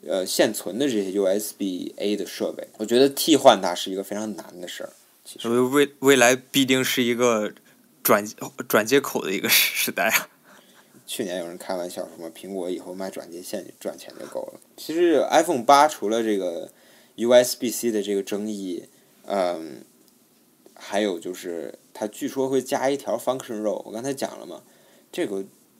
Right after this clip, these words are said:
Speaker 1: 把我弄得非常的不能理解，就是，呃，按照我读的那个报告的做法，应该是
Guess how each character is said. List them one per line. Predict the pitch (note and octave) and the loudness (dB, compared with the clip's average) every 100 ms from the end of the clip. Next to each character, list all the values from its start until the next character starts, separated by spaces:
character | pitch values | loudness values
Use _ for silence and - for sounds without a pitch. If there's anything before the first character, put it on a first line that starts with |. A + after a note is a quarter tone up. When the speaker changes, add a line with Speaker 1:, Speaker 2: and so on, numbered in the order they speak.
| _ | _
Speaker 1:
把 | F#2 | -4
我 | A2+ F2+ | -2 -4
弄 | G2 A2 | -6 -8
得 | F2+ | -10
非 | - | -10
常 | A2 G2 | -8 -8
的 | |
不 | G2+ G2+ | -10 -12
能 | F#2 | -14
理 | F#2 G2 | -12 -14
解， | G#2 F#2 - | -12 -14 -14
就 | - | -16
是， | G#2+ G2+ D#2+ - _ _ _ _ _ _ | -10 -10 -10 -14 _ _ _ _ _ _
呃， | - F2 - - | -18 -16 -16 -2
按 | C#3+ B2+ | 0 4
照 | A#2 G2 | 4 2
我 | F2 E2 | -2 -10
读 | - F#2 | -10 -8
的 | G#2+ | -6
那 | A2 G#2 | -4 -6
个 | |
报 | G2+ G#2+ | 0 0
告 | G2+ F#2+ | 0 -2
的 | F2 | -4
做 | - F#2 | -8 -10
法， | - - - | -10 -18 -20
应 | F2+ | -14
该 | F2+ | -10
是 | F#2+ F#2+ D#2 | -10 -8 -8